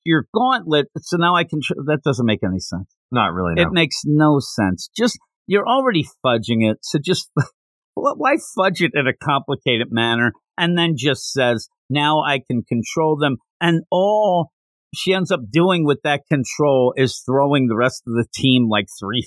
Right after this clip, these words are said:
Speaker 1: feet away as it ends up grabbing onto the magnetism of their gauntlets, gloves, whatnot.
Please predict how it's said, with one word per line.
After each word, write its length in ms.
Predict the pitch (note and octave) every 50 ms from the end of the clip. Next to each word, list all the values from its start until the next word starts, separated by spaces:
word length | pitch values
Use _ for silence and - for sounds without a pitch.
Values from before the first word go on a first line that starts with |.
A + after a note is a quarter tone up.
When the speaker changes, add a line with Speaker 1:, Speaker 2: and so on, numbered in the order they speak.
| - -
Speaker 1:
feet 180 | B2+ A2+ G#2+ G#2
away 540 | A2 F2+ F2+ G#2 G#2 G2+ G#2 G#2+ G#2 G2 - _ _ _ _ _ _ _ -
as 440 | - B2 B2+ B2 B2+ B2 G#2+ - - - -
it 180 | B2 B2 A#2+ - -
ends 320 | B2+ B2 B2 A#2 G2+ -
up 140 | A#2+ A2 F#2 G2 -
grabbing 600 | A2+ A#2 A#2 A2+ A#2 A#2 F#2 A#2 A2+ G#2+ G#2 F#2 _ _ _ _ -
onto 420 | A#2 A#2+ B2 A#2+ A#2 - - B2+ F#2+
the 80 | G#2+
magnetism 1000 | G#2+ A2 A2 A2+ A2 A2+ A2 F#2+ G#2+ A2 - - - - A2 G2 - B2 G#2+ G#2 - -
of 260 | A#2 A#2 A2 G2 F2
their 220 | G#2 A2 G#2 G2+ F#2+ F#2+ -
gauntlets, 600 | - A#2+ B2+ B2 A#2+ - - A#2 A2+ G2+ - - _
gloves, 380 | G#2+ G#2 G#2+ G#2+ G#2 F#2+ F#2 - A2+
whatnot. 560 | D3+ E3 D#3+ - - D#3 C#3 C#3 C3 C3